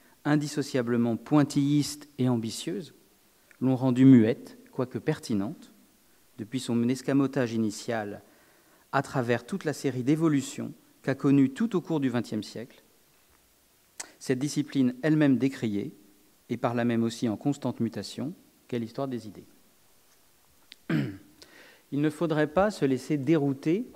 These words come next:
par l'idée d'un Anatole France critique littéraire. Ce que France nomme la critique n'est pas une simple revue des œuvres littéraires au sens étroit du terme, mais l'examen de publications de genres très divers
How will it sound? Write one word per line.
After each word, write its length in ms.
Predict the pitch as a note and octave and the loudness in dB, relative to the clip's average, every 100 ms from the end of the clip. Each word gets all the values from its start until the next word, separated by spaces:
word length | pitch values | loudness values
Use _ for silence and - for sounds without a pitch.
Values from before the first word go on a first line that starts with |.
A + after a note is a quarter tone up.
| - - - - - | -20 -20 -20 -20 -8
par 180 | - B2 | -2 2
l'idée 300 | C3+ C#3 F3+ | 4 6 6
d'un 140 | C#3 B2 | 6 4
Anatole 360 | B2 A#2 A2+ | 4 2 0
France 240 | G2+ D3 D3 | 2 0 0
critique 420 | A#2+ G#2 A#2+ - | -4 -6 -8 -10
littéraire. 520 | G#2 G#2 F#2 - - _ | -12 -12 -14 -20 -20 _
Ce 140 | - B2+ | -6 -2
que 180 | C#3 | 2
France 520 | B2+ - B2 A#2+ - - - | 2 2 -2 -2 -10 -14 -2
nomme 240 | A#2+ G#2+ | 0 2
la 200 | A2 C3+ | 4 2
critique 600 | C#3 C3+ B2+ - - - - _ _ _ _ _ | 2 -2 -2 -4 -6 -12 -20 _ _ _ _ _
n'est 140 | B2 B2 | -2 4
pas 180 | C#3+ D3 | 4 6
une 160 | A#2 | 2
simple 300 | G#2 C3+ C3 | 2 0 2
revue 400 | A2+ C3 A#2+ C#3 | 4 4 4 2
des 240 | C3+ G#2 B2 | 2 2 2
œuvres 240 | A#2 A2 | 2 0
littéraires 500 | A#2+ C3 B2 A2+ C#3 | -2 -2 -4 -2 -4
au 80 | C3 | -6
sens 240 | C#3 C3 | -6 -6
étroit 280 | B2+ - C3+ | -6 -4 -4
du 120 | C3 | -4
terme, 340 | C3 F#2+ G2 A#2+ - - - - | -6 -8 -8 -12 -20 -20 -12 -4
mais 80 | A#2 | 2
l'examen 520 | C3+ C3+ C#3 C3 B2+ | 2 4 2 4 2
de 80 | A2 | 0
publications 800 | - C#3 C3+ B2 A2+ - B2+ G#3+ - - - | -2 -2 -2 -2 -4 -6 -6 -8 -14 -8 -4
de 80 | |
genres 240 | A2 A2+ - | -2 -2 -4
très 180 | - F3 | -2 -2
divers 460 | C3+ G#2 G2+ B2 | -2 -4 -8 -12